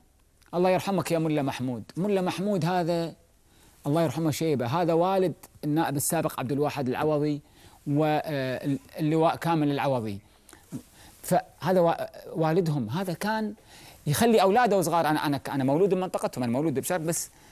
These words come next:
بجبلة، والله نسيت. زين؟ ب-، بس حياتي بالدعية كلها وأنا، وأنا صغير.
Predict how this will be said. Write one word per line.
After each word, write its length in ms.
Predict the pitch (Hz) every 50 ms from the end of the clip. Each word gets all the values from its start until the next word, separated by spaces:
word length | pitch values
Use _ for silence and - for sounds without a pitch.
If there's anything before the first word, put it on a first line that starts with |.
| - - -
بجبلة، 560 | 131 117 120 117 170 175 175 170 113 131 139
والله 220 | 127 135 143 135 120
نسيت. 300 | 120 - 110 92 - - - - 143
زين؟ 320 | 131 127 151 165 185 180 - - - - - - - - - - 127
ب-، 400 | 127 127 123 147 156 151 147 139
بس 280 | 185 170 - - 160 135 135 113 127 120
حياتي 540 | 104 113 107 - - 160 185 165 151 -
بالدعية 540 | 208 175 160 156 180 175 160 131 117 104 92 - - - - - - - -
كلها 320 | 185 160 131 117 104 82 - - -
وأنا، 200 | 127 139 135 127
وأنا 240 | 123 156 165 160 151
صغير. 260 | 120 113 127 110 92